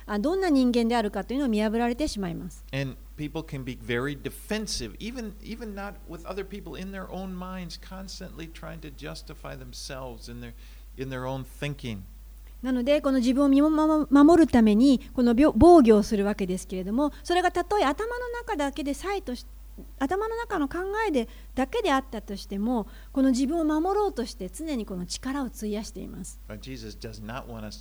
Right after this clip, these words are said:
Speaker 2: to live like that.
Speaker 1: イエス様は私たちにそのような生き方をしてもらいたいとは思っておられません。
Speaker 2: He wants us to be free from that.
Speaker 1: そこから解放して、さ-、してあげたいと思っています。
Speaker 2: And the way we do it is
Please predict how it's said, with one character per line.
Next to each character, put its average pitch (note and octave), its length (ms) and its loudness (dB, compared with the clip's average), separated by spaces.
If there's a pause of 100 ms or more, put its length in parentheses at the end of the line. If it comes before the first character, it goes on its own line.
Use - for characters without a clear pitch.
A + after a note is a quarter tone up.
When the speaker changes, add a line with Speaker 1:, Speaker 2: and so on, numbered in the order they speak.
Speaker 2:
to - 100 -16
live F#2 140 -14 (160)
like E2+ 320 -16
that. - 80 -16 (320)
Speaker 1:
イ B3 160 0
エ F#4 40 0
ス G#4 100 -6
様 D4 260 -4
は C#4 80 -2
私 C#4+ 260 -6
た C4 100 -12
ち A#3+ 140 -8
に C4 140 0
そ C4 100 -4
の B3+ 140 0
よ D#4 80 -2
う D#4+ 60 0
な B3 100 -2
生 G3+ 80 -2
き - 80 -14
方 A3 280 -6
を C4 80 -2
し C4 60 -8
て B3 140 -2
も A#3 100 4
ら A#3 140 6
い A#3+ 60 0
た B3 120 0
い A#3+ 80 0
と E4 140 -2
は - 140 2 (220)
思 G#3 220 0
っ G3 60 0
て F#3+ 120 -4
お F3 60 -2
ら F3 140 -2
れ F3+ 80 -4
ま F#3 120 -2
せ B2 80 -6
ん。 - 40 -2
Speaker 2:
He - 20 -2
wants F3 120 -4
us F#2+ 200 -10
to - 20 -14
be G#2+ 120 -12
free - 340 -12
from F#2+ 260 -12
that. F2 120 -12 (320)
Speaker 1:
そ A3+ 100 -8
こ A3+ 140 -6
か A#3 100 -2
ら D4 100 0
解 D4 300 -2
放 E4 200 -4
し - 260 -14
て、 D4+ 180 -4 (160)
さ-、 - 180 -4 (220)
し - 80 -12
て - 80 -2
あ C4+ 80 4
げ C#4 120 2
た C#4+ 120 0
い C#4 60 0
と D#4+ 80 -4
思 A#3+ 140 0
っ - 20 -6
て - 120 -16
い - 60 -14
ま E3+ 140 -14
す。 - 160 -16
Speaker 2:
And A2+ 120 -12
the G#2+ 80 -10
way A2+ 160 -6
we A2+ 120 -10
do A#2 180 -10
it A2 80 -10
is F2+ 140 -16